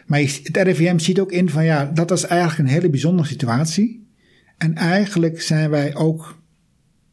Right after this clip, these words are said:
daalt de vaccinatiegraad hier ook. De vaccinatiegraad is nu, eh,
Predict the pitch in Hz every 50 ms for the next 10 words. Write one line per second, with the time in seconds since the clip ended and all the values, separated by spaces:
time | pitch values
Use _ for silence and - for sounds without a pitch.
0 | _ _ _ _ - - 127 - - - - 123 113 147 151 170 185 - - -
1 | 170 160 160 - - 147 143 143 139 139 - 139 - - 131 123 120 - - 127
2 | 120 127 160 214 214 - - - _ _ - - - - - - - - - -
3 | - - - - - - - - - - - - - - - - 147 139 143 185
4 | 185 - - 180 175 185 196 - - 147 - 156 147 143 170 170 165 - 165 151
5 | 139 123 - - - - - - - - - 151 143 139 135 131 131 127 127